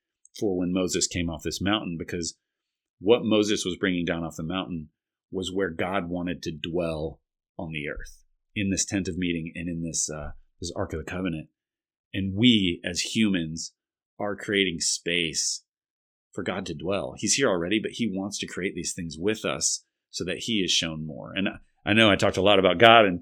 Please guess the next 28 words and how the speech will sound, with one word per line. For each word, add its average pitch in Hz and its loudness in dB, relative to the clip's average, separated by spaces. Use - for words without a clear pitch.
and, 98 0
uh, 90 0
believers 101 4
in, 95 -2
in 92 -2
this 92 0
podcast, 101 -2
but 98 -2
I 101 4
just 98 0
think 92 -4
there 92 -2
is 85 -6
a 87 -8
divine 90 -4
thing 87 -4
that's 80 -10
guiding 82 -4
us 78 -6
all, 78 -2
whether 101 -2
we 85 0
believe 80 -6
it 76 -10
or 73 -10
not. 73 -10
And 78 -10
so 78 -4